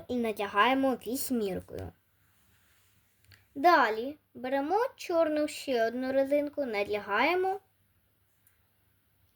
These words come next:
і скидуємо нижню резиночку, яка скручена вісьміркою. Далі вже беремо ми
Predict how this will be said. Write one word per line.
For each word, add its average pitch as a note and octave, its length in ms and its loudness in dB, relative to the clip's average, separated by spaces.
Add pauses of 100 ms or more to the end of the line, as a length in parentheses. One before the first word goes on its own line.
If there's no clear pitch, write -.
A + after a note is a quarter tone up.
(140)
і C4 120 -4
скидуємо G4+ 1000 2 (420)
нижню C#4 720 -2
резиночку, A#3+ 1000 0
яка G3+ 340 -6
скручена G#3+ 760 -8 (1200)
вісьміркою. A3+ 1160 0 (260)
Далі C#4 460 4
вже C#4 360 2
беремо B3 720 2 (140)
ми G#3 460 -12